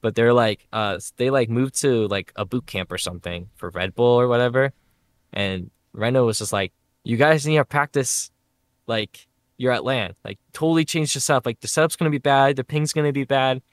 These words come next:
You don't, it don't matter. Like, you have to, like, get used to it." And I don't know, that just stuck with me. And obviously, it practice shows with Cammy and Seti getting first and second in DreamHack. Like, it obviously shows, like,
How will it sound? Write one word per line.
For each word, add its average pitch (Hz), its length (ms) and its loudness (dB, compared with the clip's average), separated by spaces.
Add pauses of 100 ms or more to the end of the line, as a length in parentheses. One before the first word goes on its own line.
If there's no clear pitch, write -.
(240)
You 123 100 -8
don't, - 220 -4
it 127 140 -8
don't 151 200 4
matter. 131 320 2
Like, 95 160 -10
you 110 100 -8
have 127 220 -2
to, 135 120 -2
like, 107 220 -8 (240)
get 135 140 -2
used 135 280 -4
to 90 140 -8
it." 87 160 -6 (580)
And 98 320 0 (640)
I 131 80 2
don't 113 80 2
know, 110 40 -4
that 127 160 0
just - 160 -2
stuck 135 180 2
with 104 140 0
me. 101 200 -2
And 107 120 -2
obviously, 131 600 2 (400)
it 131 220 -4
practice 135 380 -2
shows 123 460 0
with 110 200 -6
Cammy 123 380 -4
and 110 100 -6
Seti 110 380 -4
getting 110 320 -6
first 117 260 -2
and 107 120 -6
second 92 600 -4
in 87 340 -10 (220)
DreamHack. 90 460 -4 (460)
Like, 101 100 -2
it 107 40 -2
obviously 127 380 2
shows, 107 320 0
like, 92 160 -6